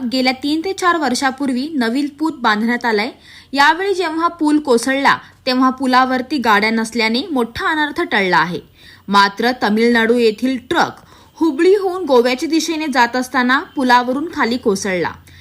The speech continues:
यावेळी त्यांनी आरडाओरड केल्याने त्या ठिकाणी उपस्थित असलेले मासेमारी करणाऱ्यांनी त्याला वाचविण्यास मदत केली, त्यामुळे तो सुदैवाने बचावला. सध्या त्याच्यावर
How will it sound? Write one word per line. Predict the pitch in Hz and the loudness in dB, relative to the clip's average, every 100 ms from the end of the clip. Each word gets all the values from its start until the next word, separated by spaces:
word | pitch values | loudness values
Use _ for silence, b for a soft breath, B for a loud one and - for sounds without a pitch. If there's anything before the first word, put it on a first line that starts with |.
| B - | B 0
यावेळी | 226 226 226 | 2 4 2
त्यांनी | 233 240 233 311 | 0 0 0 0
आरडाओरड | 202 202 214 294 294 277 285 294 | 0 2 4 4 4 0 -2 0
केल्याने | 208 202 254 233 135 - | 0 0 0 -2 -6 -2
त्या | 247 | -2
ठिकाणी | 247 262 247 269 277 | 0 0 0 0 -2
उपस्थित | 220 247 269 370 370 | -4 -2 -2 -4 -6
असलेले | 294 294 277 | -8 -6 -6
मासेमारी | 285 226 196 262 262 262 | 0 0 0 0 0 0
करणाऱ्यांनी | 277 190 190 185 247 269 196 - B B B | -2 -2 0 0 0 -2 -4 -8 B B B
त्याला | 311 330 | 2 4
वाचविण्यास | 359 269 254 302 302 302 339 | 4 2 2 -4 -2 -2 -2
मदत | 262 202 208 - | -2 -2 -4 -2
केली, | 180 147 - - | -4 -4 -10 -2
त्यामुळे | 247 226 220 220 | 0 2 2 0
तो | 214 277 | 0 -4
सुदैवाने | - 226 202 202 202 | -4 -2 0 0 -2
बचावला. | 254 165 190 160 151 - B B B B - | -2 -4 -6 -6 -8 -10 B B B B -4
सध्या | - - 254 | 0 2 2
त्याच्यावर | 254 262 247 277 277 | 2 0 2 0 0